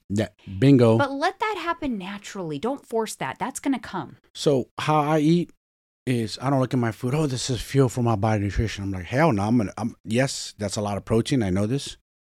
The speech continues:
Speaker 1: I already know this, but that's not why, 'cause I enjoy it. I love it.
Speaker 2: Mm-hmm.
Speaker 1: What I had right now, protein pancakes.
Speaker 2: You love that meal.
Speaker 1: Eggs, chicken apple sausage, homemade hash brown from Trader Joe's I air fried. I, I'm enjoying it. I'm
Speaker 2: Yeah.
Speaker 1: losing weight. That's what I'm trying to tell you. I told you that ten years ago.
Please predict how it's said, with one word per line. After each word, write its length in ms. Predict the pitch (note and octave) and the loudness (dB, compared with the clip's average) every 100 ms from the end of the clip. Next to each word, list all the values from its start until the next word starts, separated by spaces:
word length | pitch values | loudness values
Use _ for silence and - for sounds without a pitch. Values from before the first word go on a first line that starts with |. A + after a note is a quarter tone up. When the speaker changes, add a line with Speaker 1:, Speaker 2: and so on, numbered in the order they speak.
| - | -4
Speaker 1:
I 40 | |
already 140 | C#3+ D#3+ | 2 4
know 140 | D3+ | 4
this, 140 | F#2+ | 0
but 160 | - - | -6 -8
that's 160 | A#2 - | -6 -4
not 120 | A2+ | -4
why, 120 | G#2+ | -4
'cause 160 | - F#2 | -6 -6
I 60 | |
enjoy 340 | F#2 F#2 G#2+ G#2 | -6 -4 -2 -4
it. 80 | - | -6
I 80 | F2 | -8
love 260 | F2 A2+ G2+ | -2 0 0
it. 40 | |
Speaker 2:
Mm-hmm. 80 | D#2 | -2
Speaker 1:
What 100 | F#2 | -4
I 60 | E2+ | -2
had 120 | A2+ | 0
right 120 | G#2 | 2
now, 260 | G#2+ A2 F2+ _ _ _ | 2 0 -4 _ _ _
protein 320 | - G#2+ A2+ | 0 0 0
pancakes. 600 | - A#2+ A2+ - F2 E2+ - - | 0 2 0 0 -4 -6 -14 -10
Speaker 2:
You 140 | E3 | -8
love 240 | D3 C#3 C#3 | -6 -6 -8
that 180 | A#2 C3 | -10 -8
meal. 280 | C#3 C#3 - _ _ _ | -8 -8 -10 _ _ _
Speaker 1:
Eggs, 540 | B2 B2 G#2 E2 - - _ _ _ _ _ _ _ _ _ | 4 4 4 -2 -10 -16 _ _ _ _ _ _ _ _ _
chicken 260 | - C#3+ B2+ | -2 0 2
apple 240 | B2 - | 0 -2
sausage, 520 | - A#2 A2 - - - _ | -4 -4 -4 -6 -8 -12 _
homemade 380 | - B2 B2+ B2+ | -2 2 4 2
hash 240 | G2+ A#2+ - | 0 -4 -2
brown 140 | A#2 | -4
from 140 | F#2+ G#2+ | -4 -4
Trader 220 | B2 A2 | 0 0
Joe's 180 | G2+ G2+ | 0 -2
I 80 | G2+ | -2
air 160 | G#2+ G#2 | -2 -4
fried. 280 | - D2+ - | -6 -14 -14
I, 80 | - - _ - - | -16 -18 _ -20 -12
I'm 160 | G2 G#2 | -6 -2
enjoying 500 | G#2 F2+ A#2 C3 F#2+ | -2 2 4 4 2
it. 100 | D2+ - | -4 -12
I'm 100 | D#2+ | -6
Speaker 2:
Yeah. 100 | F2 | -2
Speaker 1:
losing 220 | A#2 G#2 | -2 -2
weight. 220 | F2+ E2+ - - _ | -4 -6 -10 -20 _
That's 140 | - - | -12 -6
what 80 | A#2 | -4
I'm 60 | |
trying 180 | G2 A#2+ | 0 0
to 40 | |
tell 140 | - B2 | 2 2
you. 100 | A2 - | 2 -2
I 60 | |
told 240 | A2 C#3+ C#3 | -2 2 4
you 60 | |
that 80 | C3 | 4
ten 180 | - C3+ | 4 6
years 200 | C#3+ C3+ | 8 6
ago. 260 | A2 F#2+ | 2 0